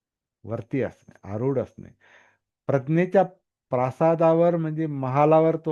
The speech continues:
आरूढ होतो, आरूढ असतो. ती उंची त्याने गाठलेली असते. थोडक्यात काय, प्रज्ञावान माणसाने, पंडिताने ती उंची गाठलेली असते प्रज्ञेची, आणि तो त्या प्रासादावर असतो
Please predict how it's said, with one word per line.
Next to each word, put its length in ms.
आरूढ 360
होतो, 340
आरूढ 360
असतो. 360
ती 60
उंची 300
त्याने 280
गाठलेली 420
असते. 240
थोडक्यात 300
काय, 200
प्रज्ञावान 560
माणसाने, 580
पंडिताने 800
ती 100
उंची 460
गाठलेली 440
असते 280
प्रज्ञेची, 680
आणि 160
तो 100
त्या 160
प्रासादावर 720
असतो 380